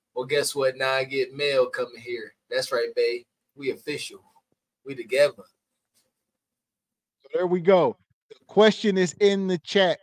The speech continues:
Speaker 2: people. Go ahead, answer the que-, the question in the chat. If you're looking at the live chat, go ahead,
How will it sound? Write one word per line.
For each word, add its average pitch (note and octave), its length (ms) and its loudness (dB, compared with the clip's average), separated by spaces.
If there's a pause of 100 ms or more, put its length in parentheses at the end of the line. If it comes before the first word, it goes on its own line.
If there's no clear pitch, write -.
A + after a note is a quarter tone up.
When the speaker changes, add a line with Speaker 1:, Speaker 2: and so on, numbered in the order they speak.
Speaker 2:
people. D#3 480 -4 (580)
Go G3+ 440 4
ahead, G3 460 12 (180)
answer G#3 380 2
the G#3+ 80 -4
que-, A3 280 4 (140)
the D3+ 60 -14
question A#3+ 320 4
in A3+ 60 -2
the A3 60 0
chat. A#3+ 360 4
If F#3 120 -8
you're G3 80 -4
looking A3 200 0
at G#3 100 0
the F#3+ 80 -2
live G3 380 2
chat, G#3 280 4 (460)
go A#3 240 2
ahead, G3 260 2